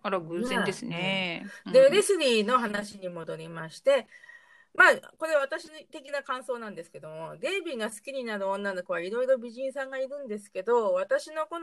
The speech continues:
Speaker 2: みではこのレスリーと占いのおばさんの娘ファンが好きかなって思います。好み、私の。
Speaker 1: うーん。
Speaker 2: ね。で、
Speaker 1: うん。
Speaker 2: えー、レスリーの声なんですが、
Speaker 1: <laughs>
Speaker 2: これは小鳩くるみさんです。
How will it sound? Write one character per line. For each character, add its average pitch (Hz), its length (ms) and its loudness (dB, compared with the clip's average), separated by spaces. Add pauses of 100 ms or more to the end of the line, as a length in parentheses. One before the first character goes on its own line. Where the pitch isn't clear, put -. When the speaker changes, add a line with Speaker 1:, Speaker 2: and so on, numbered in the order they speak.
(120)
Speaker 2:
み 269 100 -4
で 247 140 0
は 277 160 2
こ 247 120 -12
の 240 180 -6
レ 254 140 2
ス 233 140 -12
リ 190 300 -14
ー - 40 -20
と 247 260 6
占 226 340 -8
い 247 40 -14
の 254 120 -10
お 240 40 -10
ば 247 120 -6
さ 240 160 -8
ん 240 80 -10
の 233 80 -12
娘 233 380 -14
フ 233 100 -6
ァ 247 220 4
ン 180 140 -10
が 151 100 -12
好 - 60 -18 (100)
き 196 280 -20
か 160 160 -10
な 170 280 -8
っ 170 60 -14 (100)
て - 100 -16
思 151 240 -14
い - 60 -16
ま - 120 -20
す。 - 100 -20
好 - 120 -2 (140)
み、 - 180 -18
私 - 400 -12
の。 - 80 -20 (200)
Speaker 1:
う 202 40 -6
ー - 20 0
ん。 180 600 -4
Speaker 2:
ね。 180 80 -10 (240)
で、 - 60 -14
Speaker 1:
う - 20 4
ん。 269 280 8
Speaker 2:
え 269 320 8
ー、 - 20 6
レ 370 100 4
ス 403 120 0
リ 349 100 2
ー 277 40 8
の 233 180 2
声 262 240 6
な 180 120 -4
ん 180 80 -10
で 170 120 -4
す 160 120 -20
が、 196 360 -2
Speaker 1:
<laughs> - 40 -20
Speaker 2:
こ 208 100 -8
れ 220 280 -8
は 196 160 -6
小 - 160 -12
鳩 302 260 -4
く 330 120 -14
る 320 160 -12
み 302 120 -18
さ 277 160 -16
ん 262 100 -16
で 254 120 -2
す。 - 140 -18